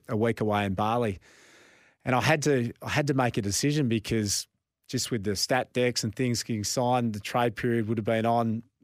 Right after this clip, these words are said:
Spoke with Dennis again, and for whatever reason, I just said, uh, "I, I can't do it." I'm really grateful for,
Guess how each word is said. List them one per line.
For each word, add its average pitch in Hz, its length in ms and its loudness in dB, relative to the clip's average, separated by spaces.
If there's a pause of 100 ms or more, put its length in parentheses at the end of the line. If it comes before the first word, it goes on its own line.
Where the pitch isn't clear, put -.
(200)
Spoke 165 340 0
with 131 80 0
Dennis 135 340 2
again, 131 320 4
and 123 240 2
for 135 160 0
whatever 147 380 4
reason, 127 560 2 (160)
I 110 80 2
just 120 300 0
said, 113 260 2
uh, 95 340 0 (160)
"I, 98 140 -6 (200)
I 117 60 -6
can't 120 300 0
do 107 220 0
it." - 100 -6 (240)
I'm 117 260 0
really 123 220 2
grateful 143 760 0
for, 107 500 -2